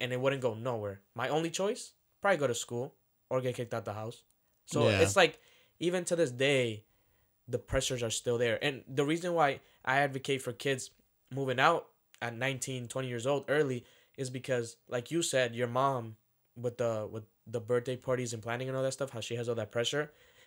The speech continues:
Speaker 1: that's because they live close to their grandparents, right? Like, they're all from New York
Speaker 2: Mm,
Speaker 1: City.
Speaker 2: yeah.
Speaker 1: That's because of that. 'Cause my grandparents, my grandparents got divorced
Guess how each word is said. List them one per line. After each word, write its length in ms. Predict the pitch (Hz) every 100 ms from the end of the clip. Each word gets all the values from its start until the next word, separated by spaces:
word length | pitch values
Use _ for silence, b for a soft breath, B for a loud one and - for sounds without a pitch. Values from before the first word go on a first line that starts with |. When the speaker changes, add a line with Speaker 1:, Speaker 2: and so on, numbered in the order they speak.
| b _
Speaker 1:
that's 200 | 135 147
because 380 | 196 185 143 - _ _ _ -
they 100 | 123
live 240 | 120 135 131
close 300 | 131 127 -
to 100 | 107
their 140 | 107
grandparents, 500 | - 120 110 104 95
right? 160 | 123 135
Like, 160 | 107 -
they're 240 | 104 120
all 100 | 127
from 180 | 120 120
New 60 | 120
York 120 | 123
Speaker 2:
Mm, 40 | 120
Speaker 1:
City. 140 | 117
Speaker 2:
yeah. 100 | 110 - b b b b b -
Speaker 1:
That's 220 | 127 135
because 240 | 139 127
of 80 | 110
that. 240 | 110 98
'Cause 160 | - 110
my 320 | 120 160 185 -
grandparents, 800 | 131 127 117 113 110 104 104 - _ _ _ _ _ _ _ _ _ _ _ _ _ _
my 100 | 120 123
grandparents 380 | 139 135 135
got 180 | 120 120
divorced 560 | 117 104 113 156 -